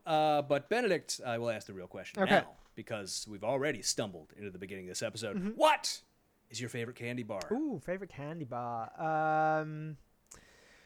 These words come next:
Speaker 2: I like a Take Five. Is that what they're called? Take
Speaker 1: Take
Speaker 2: Five?
Speaker 1: Five?
Speaker 2: Yeah.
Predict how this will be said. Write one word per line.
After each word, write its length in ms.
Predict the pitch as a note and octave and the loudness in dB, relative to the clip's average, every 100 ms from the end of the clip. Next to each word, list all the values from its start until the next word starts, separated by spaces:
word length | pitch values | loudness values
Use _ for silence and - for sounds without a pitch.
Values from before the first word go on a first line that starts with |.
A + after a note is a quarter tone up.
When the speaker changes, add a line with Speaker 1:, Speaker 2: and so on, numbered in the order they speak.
| _ _ _ _ _ _ - - - - - | _ _ _ _ _ _ -2 -2 -4 -10 0
Speaker 2:
I 340 | D#3+ F3+ G3 G3 | 6 8 8 8
like 400 | E3+ E3+ E3+ - - | 6 4 2 -4 -8
a 720 | E3 D#3 D3+ D3 D3 D3+ D3 | -4 -4 -2 2 6 8 8
Take 240 | - D#3+ - | 6 4 4
Five. 520 | C3+ A2+ C3+ D3 - | 2 2 2 -4 -8
Is 100 | F#3+ F3+ | 0 4
that 140 | G#3 | 6
what 80 | G#3+ | 6
they're 100 | A3+ | 2
called? 220 | - A#3 | 2 4
Take 180 | - A#3+ | 4 2
Speaker 1:
Take 80 | - | 2
Speaker 2:
Five? 260 | A#3 A#3+ | 4 2
Speaker 1:
Five? 640 | - - - D#3 D4+ F#4 F4+ - | -2 -14 -16 -12 -8 -8 -8 -2
Speaker 2:
Yeah. 420 | D3+ C#3+ C#3 C#3 | 2 2 0 -2